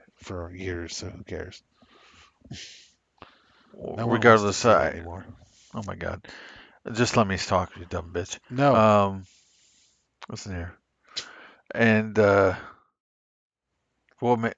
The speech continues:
Speaker 2: but, you know, the fact that Sony now owns it, uh, might be that Nintendo won't even allow 'em to have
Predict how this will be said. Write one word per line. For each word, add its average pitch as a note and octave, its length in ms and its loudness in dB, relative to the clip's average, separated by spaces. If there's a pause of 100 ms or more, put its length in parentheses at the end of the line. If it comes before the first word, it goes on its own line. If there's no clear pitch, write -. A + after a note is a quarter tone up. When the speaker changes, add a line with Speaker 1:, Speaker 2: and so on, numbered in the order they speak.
Speaker 2:
but, G#2+ 400 -2
you A2 140 -2
know, F2+ 200 0
the F#2+ 120 -6
fact G#2 280 2
that F#2 220 -6
Sony G2 400 -2
now F#2 220 0
owns G2 260 -6
it, F2+ 140 -4
uh, F2 140 -2 (680)
might F#2+ 280 -10
be F#2 180 -8
that F2+ 180 -8
Nintendo F2+ 400 -8
won't F2+ 200 -10
even F2 120 -12
allow F2 320 -4
'em F2+ 100 -12
to E2+ 160 -14
have F2+ 460 -6